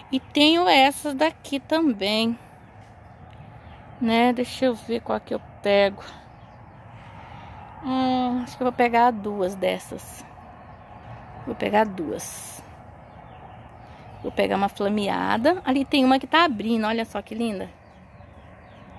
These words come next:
Ó, olha que linda, ela tá abrindo. Ela vai ficar, eu creio que ela vai ficar dessa cor, né? Eu creio que ela vai ficar dessa cor, ó. Mas como ela tá abrindo, ela é um pouco mais clarinha.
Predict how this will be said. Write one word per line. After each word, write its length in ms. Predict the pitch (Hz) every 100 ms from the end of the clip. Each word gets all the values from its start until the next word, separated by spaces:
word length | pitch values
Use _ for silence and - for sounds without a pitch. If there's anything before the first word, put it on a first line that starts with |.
| - - - - - - - -
Ó, 220 | 196 185 - -
olha 160 | 214
que 140 | 202 220
linda, 220 | 208 202
ela 60 |
tá 140 | 214 269
abrindo. 300 | 269 214 220
Ela 100 | 262
vai 100 | 302
ficar, 400 | - - 302 330 - - - - -
eu 140 | 247
creio 300 | 277 269 285
que 80 | 294
ela 120 | 285
vai 140 | 277
ficar 240 | 285 - 269
dessa 380 | 247 339 - 494
cor, 340 | - 175 117 - - -
né? 300 | 190 208 233 - - -
Eu 80 | 208
creio 240 | - 226
que 80 | 233
ela 80 | 240
vai 140 | 247
ficar 200 | - 233
dessa 320 | 208 262 440 453
cor, 280 | - - - - -
ó. 180 | 254 - - - -
Mas 120 | - -
como 120 | 302
ela 140 | 294
tá 140 | 285 254
abrindo, 260 | 220 254
ela 120 | 262
é 20 | 262
um 80 |
pouco 280 | 262 277 -
mais 220 | 277 294
clarinha. 560 | - 294 302 277 208 190